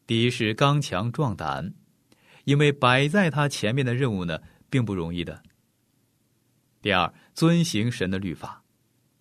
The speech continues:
第三，恒久阅读、查考神的律法，因为这个是神的话语啊。要想顺利呢，就要听从神对约书亚的一切话。好，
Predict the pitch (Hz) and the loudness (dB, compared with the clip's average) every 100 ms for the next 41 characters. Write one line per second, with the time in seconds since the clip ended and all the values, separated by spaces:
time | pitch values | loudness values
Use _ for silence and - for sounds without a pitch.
0 | _ _ _ _ _ _ 101 95 98 101 | _ _ _ _ _ _ -6 0 0 -2
1 | - - - - 143 214 202 123 120 147 | -8 -20 -10 -2 2 2 4 2 2 0
2 | 110 87 85 101 - - - - 117 - | 0 -2 -2 -2 -4 -14 -8 0 2 2
3 | 95 87 87 95 90 - - - _ _ | -2 -2 -4 -4 -6 -8 -14 -18 _ _
4 | _ _ - 147 165 156 151 135 135 107 | _ _ -2 2 2 2 0 2 0 0
5 | 107 113 123 90 67 67 - _ _ _ | -4 -2 -4 -4 -8 -10 -12 _ _ _
6 | _ _ _ _ _ _ _ _ - 110 | _ _ _ _ _ _ _ _ 0 2
7 | 104 101 120 101 90 82 - - - - | 2 0 -2 -2 -2 -4 -6 -20 -12 0
8 | 226 170 120 110 - 120 120 85 87 104 | 2 4 4 2 -2 -4 -2 -2 -2 -2
9 | - - - 110 113 107 120 143 - 120 | -8 -10 -2 0 0 0 -2 -2 -2 -2
10 | 98 82 78 - - 87 - - - - | -2 -4 -6 -8 -8 -8 -6 -10 -12 -18
11 | - _ _ _ _ _ _ _ _ _ | -18 _ _ _ _ _ _ _ _ _
12 | _ _ _ _ _ _ _ _ _ _ | _ _ _ _ _ _ _ _ _ _
13 | _ _ _ _ _ _ - - | _ _ _ _ _ _ -4 -4